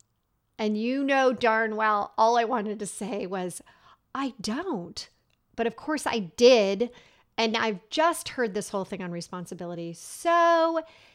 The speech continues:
needless to say, as I'm driving away with my ticket, I took responsibility for that moment. And it was, it, let me tell you, it sucked. I got that <laughs> ticket.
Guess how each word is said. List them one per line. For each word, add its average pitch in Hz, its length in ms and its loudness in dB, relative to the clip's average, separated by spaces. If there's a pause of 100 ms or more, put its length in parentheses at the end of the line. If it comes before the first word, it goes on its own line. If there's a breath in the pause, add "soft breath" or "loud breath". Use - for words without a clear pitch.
(360 loud breath)
needless 359 880 4
to 220 140 -8
say, 185 640 -6
as 214 240 -2
I'm 220 220 -4
driving 330 640 2
away 240 300 -2
with 202 180 -8
my 185 220 -8
ticket, - 680 -12 (1300 loud breath)
I 202 60 -12
took - 320 -10
responsibility 185 960 -10 (120)
for 180 280 -10
that 175 240 -10
moment. 196 480 -14 (520)
And 196 680 -10 (720)
it 220 200 -2
was, 214 320 -4 (180)
it, - 300 -4
let 233 220 0
me 220 80 -2
tell 214 160 -4
you, 202 80 -8
it 233 160 -6
sucked. - 500 2 (140)
I - 80 -6
got 226 240 -2
that 302 160 2
<laughs> - 0 -
ticket. 403 600 0